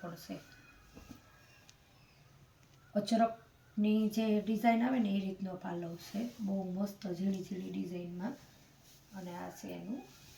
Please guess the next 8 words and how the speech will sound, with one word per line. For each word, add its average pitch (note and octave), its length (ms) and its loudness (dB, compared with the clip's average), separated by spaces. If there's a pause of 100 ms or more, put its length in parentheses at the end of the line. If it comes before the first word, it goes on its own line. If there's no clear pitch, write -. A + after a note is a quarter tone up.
(440)
બ્લાઉઝ. - 460 -12 (3000)
બે G#3 160 2
ત્રણ G#3 220 -2
કલર A3 400 2
છે, C#4 180 0 (360)
એ A3 40 -6
પણ F#3+ 240 -4
આપણે G#3 340 -2